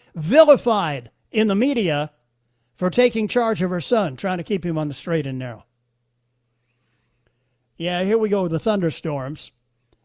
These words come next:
Uh, Bobby, traffic lights on Wade Hampton Boulevard from Edwards Road to Reed School Road, okay? So remember the Bobby Mack rules of the road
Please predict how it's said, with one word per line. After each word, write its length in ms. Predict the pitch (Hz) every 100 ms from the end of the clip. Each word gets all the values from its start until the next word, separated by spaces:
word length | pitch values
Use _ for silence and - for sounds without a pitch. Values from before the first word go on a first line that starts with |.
| -
Uh, 160 | 151
Bobby, 300 | 151 185 226
traffic 440 | 254 240 254 233 208
lights 320 | 190 226 240
on 340 | 208 185 165
Wade 240 | 147 226 240
Hampton 380 | 196 214 208 170
Boulevard 600 | 190 220 165 156 170 143
from 200 | 165 -
Edwards 500 | - 254 226 226 202
Road 520 | 147 196 208 214 208 165 _ _ -
to 240 | 190 180
Reed 560 | 147 147 233 254 247 185
School 720 | - - 247 233 143 - _ _ _ _ -
Road, 360 | 147 127 - _ _ _ _ -
okay? 400 | 135 147 143 139 _ _ _ -
So 220 | - 214
remember 460 | 196 247 285 220
the 180 | 202 170
Bobby 360 | 147 220 247 226
Mack 280 | 208 202 -
rules 400 | 170 233 214 156
of 120 | 156
the 100 | 139
road 480 | 165 214 156 147